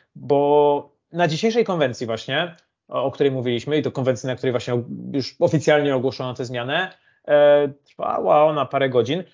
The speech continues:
ale tak czy siak, no, Zbigniew Ziobro tam bardzo dużo przemawiał, przemawiało tam, e,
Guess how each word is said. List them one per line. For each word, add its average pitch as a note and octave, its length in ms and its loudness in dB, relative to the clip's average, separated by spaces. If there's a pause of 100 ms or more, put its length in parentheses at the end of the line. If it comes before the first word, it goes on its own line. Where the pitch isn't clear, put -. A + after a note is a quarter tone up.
(120)
ale D3 160 2
tak E3+ 140 0
czy F3+ 120 -8
siak, E3 360 -4
no, D3 380 -6
Zbigniew D3 360 0
Ziobro D#3 240 2
tam C#3 160 -4
bardzo C#3 240 2
dużo B2 640 2
przemawiał, C3 480 0
przemawiało B2+ 520 0
tam, A#2+ 360 -2
e, A#2 840 0